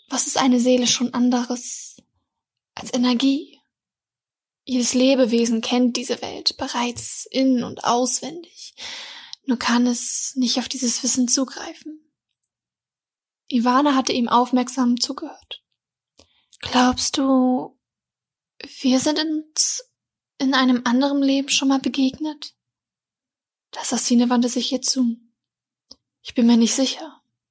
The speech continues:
Vielleicht. Jedoch hatte ich nie das Gefühl, die Aura deiner Seele irgendwo schon mal gespürt zu haben. Ich fühlte nur den Drang, dich beschützen zu müssen.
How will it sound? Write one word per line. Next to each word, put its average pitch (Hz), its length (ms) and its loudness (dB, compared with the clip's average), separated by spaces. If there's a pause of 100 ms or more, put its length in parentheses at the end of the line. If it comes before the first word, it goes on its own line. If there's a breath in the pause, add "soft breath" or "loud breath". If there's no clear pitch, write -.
(520)
Vielleicht. 247 580 0 (1000 loud breath)
Jedoch 247 260 2
hatte 269 160 2
ich 262 100 2
nie 269 140 4
das 269 160 2
Gefühl, 285 460 0
die - 160 -8
Aura 240 280 0
deiner 247 320 -8
Seele 262 440 2
irgendwo 247 360 0
schon 233 180 2
mal 233 100 4
gespürt 247 460 0
zu 277 140 -6
haben. - 280 -18 (920 loud breath)
Ich - 140 -6
fühlte 247 260 2
nur 247 140 6
den 240 200 2
Drang, 247 460 2
dich - 220 -14
beschützen 262 480 2
zu - 180 -6
müssen. 339 560 -12